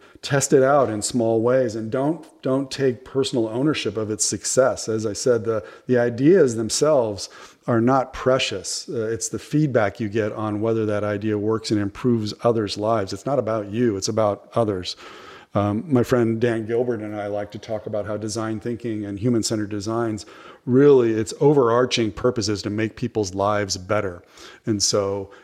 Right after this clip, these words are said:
if you're thinking about how the feedback helps you do that and not whether or not you're a good or bad person because your ideas are good or bad,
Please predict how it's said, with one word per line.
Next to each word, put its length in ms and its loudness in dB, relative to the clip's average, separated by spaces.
if 180 -6
you're 120 -4
thinking 400 -4
about 560 -2
how 360 -2
the 100 -6
feedback 760 -4
helps 320 0
you 80 -4
do 220 -4
that 420 2
and 100 -2
not 240 0
whether 320 -2
or 60 -4
not 340 -6
you're 260 -2
a 40 -2
good 200 -4
or 80 -4
bad 280 0
person 320 -4
because 240 -6
your 140 -6
ideas 340 -4
are 80 -4
good 240 -10
or 80 -10
bad, 360 -10